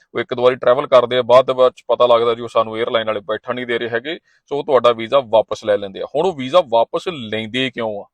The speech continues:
ਇਹ ਚੀਜ਼ ਸਮਝਣ ਵਾਲੀ ਹੈਗੀ ਆ। ਇਹਦੇ ਵਿੱਚ ਚੀਜ਼ ਹੁੰਦੀ ਹੈ ਕਿ ਜਦੋਂ ਉਹਨਾਂ ਨੂੰ ਕੋਈ ਵੀ ਸ਼ੱਕ ਤੁਹਾਡੇ ਉੱਤੇ ਪੈਂਦਾ ਆਈ ਆਰ ਸੀ ਸੀ ਨੂੰ ਆਪਦੇ ਇੰਟਰਨਲ ਆਡਿਟ ਦੇ ਵਿੱਚ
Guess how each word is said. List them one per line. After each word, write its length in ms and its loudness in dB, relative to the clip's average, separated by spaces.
ਇਹ 140 -10
ਚੀਜ਼ 220 -16
ਸਮਝਣ 280 -6
ਵਾਲੀ 200 -6
ਹੈਗੀ 280 -16
ਆ। 40 -10
ਇਹਦੇ 180 -4
ਵਿੱਚ 180 -4
ਚੀਜ਼ 160 -10
ਹੁੰਦੀ 260 -6
ਹੈ 80 0
ਕਿ 160 -10
ਜਦੋਂ 400 -2
ਉਹਨਾਂ 360 -2
ਨੂੰ 300 -8
ਕੋਈ 300 -6
ਵੀ 160 -12
ਸ਼ੱਕ 340 -2
ਤੁਹਾਡੇ 320 -4
ਉੱਤੇ 180 -6
ਪੈਂਦਾ 340 -2
ਆਈ 180 0
ਆਰ 100 -2
ਸੀ 180 -14
ਸੀ 140 -20
ਨੂੰ 100 -4
ਆਪਦੇ 260 -2
ਇੰਟਰਨਲ 500 -2
ਆਡਿਟ 280 0
ਦੇ 140 -8
ਵਿੱਚ 220 -12